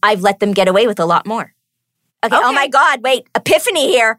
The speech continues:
Speaker 2: <laughs>
Speaker 1: Maybe I have to retract what I said, because we cannot let our partners get away with more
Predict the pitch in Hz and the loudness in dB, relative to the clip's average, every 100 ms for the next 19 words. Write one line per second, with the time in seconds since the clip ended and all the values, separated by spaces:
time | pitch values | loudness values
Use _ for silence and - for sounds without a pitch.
0 | _ _ _ 294 370 - 254 277 277 262 | _ _ _ -2 -2 -2 0 0 2 0
1 | 359 339 254 247 - 240 254 - 220 214 | 0 0 -2 -2 0 0 0 -2 0 0
2 | 220 - 392 233 196 190 220 226 202 208 | 0 0 0 0 -2 -4 -2 0 0 -2
3 | - 247 233 233 - 196 202 240 - 208 | -2 -2 2 2 0 -4 -2 -2 0 -2
4 | 208 - 220 - 208 190 - 214 208 202 | -2 0 0 2 0 0 0 2 4 2
5 | 196 196 214 220 320 302 233 - | 2 0 -2 0 2 2 0 -4